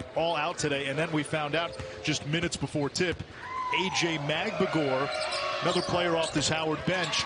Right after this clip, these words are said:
a late scratch. So this is a team that only played really six guys yesterday. Three starters played forty minutes. You come back,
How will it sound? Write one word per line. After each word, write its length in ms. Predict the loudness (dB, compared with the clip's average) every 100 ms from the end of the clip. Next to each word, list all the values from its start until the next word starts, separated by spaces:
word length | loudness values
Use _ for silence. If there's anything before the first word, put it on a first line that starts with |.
| 0
a 60 | 0
late 340 | 2 0 0
scratch. 640 | 0 2 2 2 0 -2 -4 -6 -2
So 140 | 0 2
this 260 | 2 2
is 100 | 2
a 60 | 2
team 240 | 2 2
that 100 | 2
only 220 | 2 0 0
played 360 | 0 2 2
really 220 | 2 2
six 340 | 2 2 2 2
guys 380 | 2 2 2 2
yesterday. 540 | 2 2 2 4 2 0 -6 -6 -4 -4 -2
Three 240 | 2 4 4
starters 440 | 4 4 2 0
played 280 | 0 2 2
forty 340 | 2 4 4
minutes. 480 | 2 2 2 2 2 0 -2 -6 -6 -6 -6 -6 -4 0 0
You 80 | 2
come 260 | 2 2
back, 300 | 2 0 0